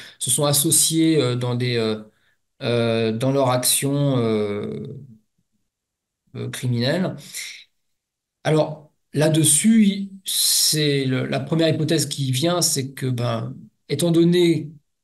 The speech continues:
de, d'après notre lecture en tout cas, que s-, les parcours de radicalisation sont liés à la rencontre entre des vulnérabilités et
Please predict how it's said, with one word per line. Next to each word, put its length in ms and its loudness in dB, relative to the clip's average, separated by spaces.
de, 400 -4
d'après 480 -2
notre 380 -2
lecture 520 0
en 60 0
tout 160 -6
cas, 320 -8
que 640 -2
s-, 540 -10
les 280 -6
parcours 300 -2
de 60 0
radicalisation 640 0
sont 200 -2
liés 180 2
à 60 2
la 80 0
rencontre 840 -2
entre 240 -6
des 100 0
vulnérabilités 920 0
et 380 2